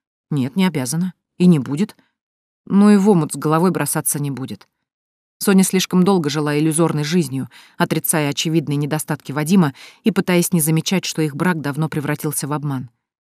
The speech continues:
Она слишком долго обманывала саму себя. Поэтому теперь она решила, что не будет отнекиваться от собственных чувств и эмоций. Михаил ей неожиданно понравился,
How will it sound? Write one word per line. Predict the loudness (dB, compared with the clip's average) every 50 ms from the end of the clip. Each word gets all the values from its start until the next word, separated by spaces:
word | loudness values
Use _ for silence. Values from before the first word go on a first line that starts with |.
| _ _ _ _
Она | 2 4 4 4
слишком | 4 4 2 2 2 4 4 4 4 6
долго | 4 2 2 0 -2 0
обманывала | 2 4 4 4 4 4 2 0 -2
саму | 0 0 2 2 2 0
себя. | 0 -2 -4 -4 -4 -6 -8 -10 -14 _ _ _ _ _ _ _ _ _ _ _ _
Поэтому | 2 2 2 4 4 4 4
теперь | 4 0 -2 0 0 2 2
она | 2 2 0
решила, | 0 -2 -2 -2 -2 -2
что | -2 -2 -2 2 2
не | 2 4
будет | 2 0 -2 -2 -4 -8
отнекиваться | -8 -2 0 0 0 0 -4 -6 -6 -4 -4 -4
от | -4 -2
собственных | -4 -4 -4 -6 -8 -6 -6 -6 -6 -6 -8
чувств | -6 -6 -6 -6 -6 -10 -14 -18 -8 -2
и | 2 2
эмоций. | 2 2 0 -2 -6 -8 -8 -12 -18 _ _ _ _ _ _ _ _ _ _ _ _ _ _ _ _ _ _ _ _ _ _ _ _ _ 4
Михаил | 4 4 4 4 2 4 4 4 4
ей | 4 4 4 4 4
неожиданно | 4 4 2 2 2 2 4 4 2 2
понравился, | 2 2 2 4 4 2 2 0 -2 -4 -6 -8 -10